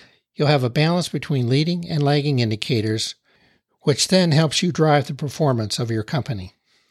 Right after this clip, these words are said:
This podcast is on over twenty directories. Subscribe or follow where you get your podcasts.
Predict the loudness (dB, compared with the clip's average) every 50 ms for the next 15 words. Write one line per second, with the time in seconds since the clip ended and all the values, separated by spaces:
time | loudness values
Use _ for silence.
0 | _ _ _ _ _ _ _ _ _ _ _ _ _ 0 2 2 2 2 2 2
1 | 2 2 2 2 0 2 2 0 -2 -4 -4 -6 -6 -6 -4 0 2 2 2 4
2 | 4 2 2 0 -4 -4 -4 -2 0 0 0 0 0 0 -2 -2 -6 -10 -12 -12
3 | -6 -4 -4 -4 -4 -6 _ _ _ _ _ _ _ _ _ _ _ _ _ _
4 | _ _ -4 -2 -2 -2 -2 0 2 2 4 4 4 4 2 0 2 2 2 4
5 | 4 4 2 2 0 2 2 2 2 2 0 0 -2 -2 -4 -8 -4 0 0 0
6 | 0 0 -2 -8 -8 -8 -6 -8 -8 -8 -8 -12